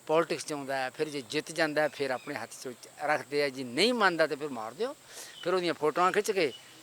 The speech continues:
ਪੰਜਾਬ ਤੋਂ ਬਾਹਰ ਦੇ ਸਾਰੇ ਸੂਬਿਆਂ 'ਚ ਦਿਖਾ ਦਿਓ ਵੀ ਆਹ ਵੇਖੋ ਖਾਲਿਸਤਾਨੀ ਭਾਈ, ਅਸੀਂ ਤਾਂ ਛੱਡਿਆ ਨਹੀਂ, ਵੋਟ ਪਾਓ ਸਾਨੂੰ ਕਿਹੜਾ। ਲੋਕੀ ਡਰਦੇ ਮੇਰੇ ਵੋਟ ਪਾਉਂਦੇ ਆ, ਉਹਨਾਂ ਦੇ ਅਸੀਂ ਸਰਕਾਰ ਆ ਜਾਂਦੀ ਹੈ, ਪੰਜ ਸਾਲ ਮੌਜਾਂ ਕਰਦੇ ਆ।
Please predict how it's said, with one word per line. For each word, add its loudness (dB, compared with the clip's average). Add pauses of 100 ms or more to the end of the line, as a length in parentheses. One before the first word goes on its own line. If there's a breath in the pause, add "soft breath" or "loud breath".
ਪੰਜਾਬ 6
ਤੋਂ 0
ਬਾਹਰ 2
ਦੇ -4
ਸਾਰੇ 2
ਸੂਬਿਆਂ -4
'ਚ -4
ਦਿਖਾ -6
ਦਿਓ -4
ਵੀ -4
ਆਹ 0
ਵੇਖੋ -14
ਖਾਲਿਸਤਾਨੀ -6
ਭਾਈ, -4 (1600)
ਅਸੀਂ -2
ਤਾਂ 0
ਛੱਡਿਆ -2
ਨਹੀਂ, -6
ਵੋਟ -2
ਪਾਓ -4
ਸਾਨੂੰ -14
ਕਿਹੜਾ। -12 (560)
ਲੋਕੀ 0
ਡਰਦੇ -4
ਮੇਰੇ -8
ਵੋਟ -6
ਪਾਉਂਦੇ 0
ਆ, 2
ਉਹਨਾਂ -4
ਦੇ 0
ਅਸੀਂ -10
ਸਰਕਾਰ 2
ਆ 8
ਜਾਂਦੀ 0
ਹੈ, 4
ਪੰਜ -2
ਸਾਲ 0
ਮੌਜਾਂ -6
ਕਰਦੇ -6
ਆ। -10